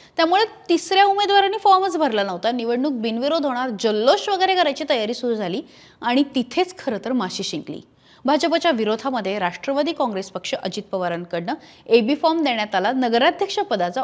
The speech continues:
उज्ज्वला थिटे यांना आणि उज्ज्वला थिटे पाटील अचानक ॲक्टिव्ह झाल्या.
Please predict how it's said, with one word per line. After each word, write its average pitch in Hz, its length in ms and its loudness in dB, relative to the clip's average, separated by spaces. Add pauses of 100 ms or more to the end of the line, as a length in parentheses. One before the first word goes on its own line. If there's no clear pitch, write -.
उज्ज्वला 214 420 0 (160)
थिटे 339 240 2
यांना 196 340 0 (300)
आणि 226 140 0
उज्ज्वला 240 460 0
थिटे 240 240 -2
पाटील 208 400 -4
अचानक 214 360 -6 (140)
ॲक्टिव्ह 254 340 0
झाल्या. 147 240 -12